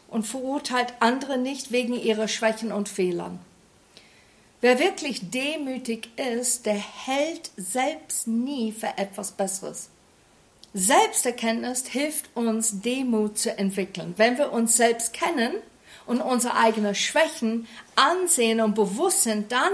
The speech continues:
bewahrt uns das tatsächlich davor, überheblich zu werden. Und Jesus hat uns Demut vorgelebt.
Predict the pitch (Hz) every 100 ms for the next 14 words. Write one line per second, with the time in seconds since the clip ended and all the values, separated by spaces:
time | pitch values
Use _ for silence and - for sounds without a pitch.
0 | 403 320 233 247 359 440 - 226 226 -
1 | 214 208 214 214 220 208 220 214 208 202
2 | 214 208 330 - - - 294 247 247 220
3 | 269 - 247 - 240 202 196 196 226 359
4 | - - - - - - - - 277 262
5 | 233 269 370 453 415 285 - 302 302 262
6 | 254 - 202 - 294 339 359 269 285 -
7 | - 320 349 349 262 175 165 - -